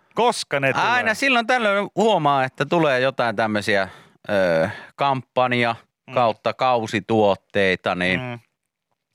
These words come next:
Speaker 2: ehkä se nyt sitten – jossain välissä ja jossain vaiheessa, niin varmasti sekin myös ilmestyy kauppojen hyllylle.
Speaker 1: Sen mä sanon, että jos pylly tulisi oikeasti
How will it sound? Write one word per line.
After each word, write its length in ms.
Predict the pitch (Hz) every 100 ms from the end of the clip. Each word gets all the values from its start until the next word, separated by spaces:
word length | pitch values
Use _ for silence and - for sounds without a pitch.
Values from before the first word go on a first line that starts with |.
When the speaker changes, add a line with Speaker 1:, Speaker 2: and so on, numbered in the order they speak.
| - 117
Speaker 2:
ehkä 380 | 117 - -
se 140 | 80 117
nyt 180 | 123 -
sitten – 360 | 120 _ - - - - - -
jossain 540 | 160 156 - 104 95
välissä 420 | 90 87 82 - 85
ja 120 | 82
jossain 520 | 107 - - 80 73
vaiheessa, 560 | 78 76 80 76 - 80
niin 140 | 78 - - - -
varmasti 440 | 110 107 104 - -
sekin 380 | - 123 98 80
myös 220 | 80 -
ilmestyy 480 | 80 73 - 73 71
kauppojen 540 | 76 78 - 73 78
hyllylle. 280 | 82 69 65
Speaker 1:
Sen 160 | 170
mä 100 | 208
sanon, 220 | 175 185 151
että 160 | 147
jos 180 | 147 -
pylly 360 | - 180 156 131
tulisi 320 | 135 131 143
oikeasti 580 | 151 120 113 - 113